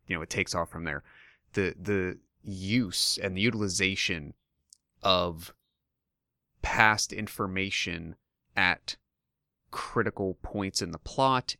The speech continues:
and emotional, uh, growth points of the characters, uh, that's what made it so successful for me. Um, there's a way to use flashbacks or nonlinear storytelling, um,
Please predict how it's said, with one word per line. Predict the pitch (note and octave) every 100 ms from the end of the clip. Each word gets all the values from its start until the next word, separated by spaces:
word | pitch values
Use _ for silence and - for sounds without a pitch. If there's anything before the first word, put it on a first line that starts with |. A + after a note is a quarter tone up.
| -
and | G#2+ G2
emotional, | F2 F#2 G2 A2 - G#2 F2+ F2 E2+ - _ _ _ _ _ _ _ _ _ F#2
uh, | E2+ E2+ E2+ _ _
growth | - A#2 A#2+ -
points | - F#2+ D#2+ - - - _ _ _ A2+
of | F2+
the | F#2
characters, | - G2 G2 - B2 B2+ - _ _ _ _ -
uh, | G2 F2
that's | A#2 A#2
what | G2+
made | G#2+
it | -
so | - F#2
successful | F#2+ - F#2+ - D2+
for | -
me. | C2+ - _ _ _ _ _ _ _ _ _ _ _ _ -
Um, | F#2+ F2 E2+
there's | A2+ G2 G2+
a |
way | F#2 A2+ A2+ G#2+
to | -
use | F#2+ F#2+ G#2 G2+ F#2+ F#2+ F2 - - _ _ _ _ -
flashbacks | - A#2 G#2 - - G2 F#2+ - -
or | F2+
nonlinear | F2 G2 G2 G2 F2+ F2
storytelling, | - F#2 E2+ - F2 F2 F2 E2 _ _ _ _ _ _
um, | F#2+ F2+ E2+ D#2+